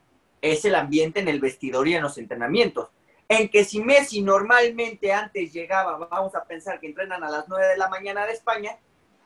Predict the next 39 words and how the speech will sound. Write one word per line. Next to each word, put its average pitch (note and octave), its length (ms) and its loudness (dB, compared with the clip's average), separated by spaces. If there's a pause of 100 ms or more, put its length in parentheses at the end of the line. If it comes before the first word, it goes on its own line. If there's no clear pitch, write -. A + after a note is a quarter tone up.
(200)
él A#3 220 4
antes G3+ 360 -2
llegaba G#3 340 -2
a A3 60 0
ocho A3+ 240 -6
y G#3 60 -8
media G#3 380 -8
para E3+ 220 -4
estar, G3 360 -6
ser G#3 180 -6
el G#3 120 -4
primero, B3 560 -2 (240)
ahora B3+ 240 4
lo G#3+ 100 0
vamos A3 220 0
a G3+ 60 -2
ver G#3 180 -4
llegar G3 380 2
nueve F#3+ 320 -6
y - 20 -12
media, F#3 420 -4
diez F3+ 260 -4
de D#3+ 100 0
la D3 100 -2
mañana. G3 480 -4 (500)
Sobrevalorado. E3+ 1120 4 (480)
Vamos G3+ 380 -2
a F3+ 120 0
verlo A3+ 500 2
que F3+ 160 -6
si G3 200 -4
antes G#3 300 -4
se - 120 -8
quedaba F#3+ 520 0 (240)
tres A3 300 -2
horas G#3 280 2
después G3 380 -6
para G3+ 200 -2
entrenar, A#3 540 -2